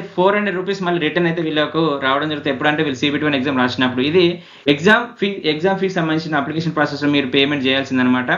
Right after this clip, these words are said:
ఫస్ట్ వచ్చే సీబీటీలో కనుక మనకు చూసుకుంటే ఎగ్జామ్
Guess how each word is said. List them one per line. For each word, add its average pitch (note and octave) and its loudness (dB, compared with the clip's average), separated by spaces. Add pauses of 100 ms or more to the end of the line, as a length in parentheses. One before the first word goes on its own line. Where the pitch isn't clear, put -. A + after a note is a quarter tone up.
ఫస్ట్ E3+ -4
వచ్చే G3+ -2 (100)
సీబీటీలో F3 0 (280)
కనుక D#3 0
మనకు D3+ -4
చూసుకుంటే E3+ 0 (460)
ఎగ్జామ్ G#3 2